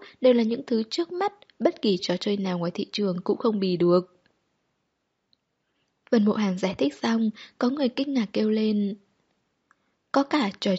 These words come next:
chơi kết hợp war game với online role playing game sao?" Nghe giám đốc Vân giới thiệu, tôi cũng muốn đăng ký chơi ngay lập tức. Nghe nói, ý tưởng và lập trình cho trò chơi này đều là của anh. Em đã nghĩ ra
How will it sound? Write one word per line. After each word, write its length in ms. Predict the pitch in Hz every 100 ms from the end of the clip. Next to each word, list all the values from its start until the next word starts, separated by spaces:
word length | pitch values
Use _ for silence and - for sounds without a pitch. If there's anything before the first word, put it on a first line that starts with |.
| -
chơi 200 | 220 208
kết 300 | - 311 302
hợp 220 | 233 202
war 420 | 180 180 220 214 196
game 300 | 214 208 202 -
với 360 | 180 180 262 - _ _ _
online 400 | 226 214 208 208
role 400 | 208 214 220 208 -
playing 400 | - 214 214 208
game 240 | 220 214
sao?" 520 | 208 240 226 226 240 240 _ _ _ _ _ _ _ _ _ _ _ _ _ _ -
Nghe 200 | 214 202
giám 220 | 185 180
đốc 160 | 269
Vân 160 | 247 214
giới 140 | 190
thiệu, 340 | 185 254 233 - - _
tôi 120 | 285
cũng 160 | 277 254
muốn 120 | 233
đăng 140 | 277 262
ký 180 | - 202
chơi 180 | - 202
ngay 160 | 220
lập 160 | 254 226 -
tức. 220 | 269 381 - _ _ _ _ _ _ _
Nghe 160 | 220 214
nói, 400 | 190 180 208 349 - _
ý 120 | 262
tưởng 320 | 262 302 208
và 100 | 175
lập 160 | 190 180
trình 220 | - 196 180
cho 140 | 214
trò 180 | 208 190
chơi 200 | - 208
này 340 | 196 180 180 170 _
đều 200 | - 208
là 160 | 190 185
của 220 | - 185
anh. 360 | - 220 226 226 - _ _ -
Em 140 | 269
đã 60 | 262
nghĩ 200 | 269 302
ra 140 | 285